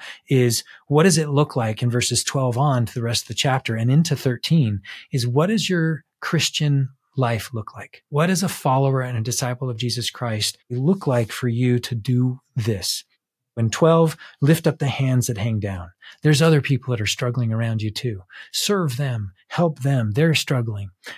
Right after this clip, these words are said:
Verse thirteen, "Make straight the paths for your feet." With the lamp to your feet, Proverbs,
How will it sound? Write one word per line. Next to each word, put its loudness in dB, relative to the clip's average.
Verse 2
thirteen, 2
"Make 4
straight 2
the 0
paths -2
for -2
your 0
feet." -4
With -2
the 4
lamp 2
to 2
your 6
feet, 0
Proverbs, 0